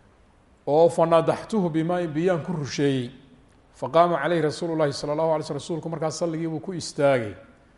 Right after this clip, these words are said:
Oo wuu ku dul tukaday, "wasafaftu", waan saftay. "Ana", aniga, "iyo walyatiimu", agoonkii yaraana,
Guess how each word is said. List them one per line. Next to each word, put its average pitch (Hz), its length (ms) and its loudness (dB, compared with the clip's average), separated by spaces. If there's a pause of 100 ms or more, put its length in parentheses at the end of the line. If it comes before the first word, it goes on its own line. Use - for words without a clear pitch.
(540)
Oo 147 280 2
wuu 160 100 0
ku 190 120 -2
dul 180 200 -4
tukaday, 147 320 -2
"wasafaftu", 165 760 -2 (100)
waan 170 200 2
saftay. 120 500 -8 (760)
"Ana", 170 220 0 (100)
aniga, 160 240 -2
"iyo 156 260 0
walyatiimu", 165 680 -2
agoonkii 160 580 -4
yaraana, 127 420 0